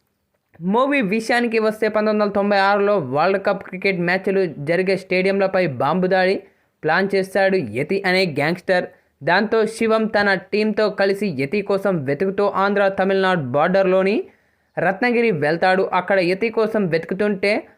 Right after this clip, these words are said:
ముందు మీరు దేవర గురించి తెలుసుకోవాలంటూ సింగప్ప అంటాడు. పన్నెండేళ్ల క్రితం ఆ ప్రాంతంలో భయమంటే ఏంటో చూపిన దేవర గురించి చెప్పడం మొదలు పెడతాడు. దేవర మామూలోడు కాదు, చిన్నప్పటి నుండే సొరచేపను చంపి ఒడ్డుకు తెచ్చాడు.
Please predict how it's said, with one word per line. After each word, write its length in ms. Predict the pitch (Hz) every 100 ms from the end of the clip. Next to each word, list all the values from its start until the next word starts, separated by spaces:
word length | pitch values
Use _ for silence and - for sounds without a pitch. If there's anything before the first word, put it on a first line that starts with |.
| _ 175
ముందు 280 | 214 247 262
మీరు 340 | 233 220 202
దేవర 500 | 147 120 156 196 214
గురించి 380 | 202 202 208 214
తెలుసుకోవాలంటూ 840 | 180 185 185 208 208 202 196 208
సింగప్ప 680 | 208 - 156 170 196 196 202
అంటాడు. 600 | 196 196 196 196 190 - _ _ _ -
పన్నెండేళ్ల 640 | 214 220 202 190 220 233
క్రితం 500 | 220 - 196 202 202 202
ఆ 120 | 180
ప్రాంతంలో 720 | 170 185 185 208 202 202 196
భయమంటే 560 | 123 143 185 196 202 190
ఏంటో 280 | 190 196
చూపిన 420 | 185 202 196 190 175
దేవర 420 | 135 143 175 202
గురించి 500 | 190 196 196 214 214 190
చెప్పడం 520 | 190 196 196 220 139
మొదలు 300 | 123 156 180
పెడతాడు. 600 | 180 185 190 185 190 190 - _ _
దేవర 460 | 113 147 180 190 185
మామూలోడు 640 | 185 131 147 180 185 190
కాదు, 340 | 190 185 185 175
చిన్నప్పటి 560 | - 220 220 202 202
నుండే 240 | 196 190 190
సొరచేపను 640 | 190 160 185 202 190 190
చంపి 400 | 185 190 185 190
ఒడ్డుకు 400 | 170 127 156 185
తెచ్చాడు. 600 | 185 185 185 185 185 190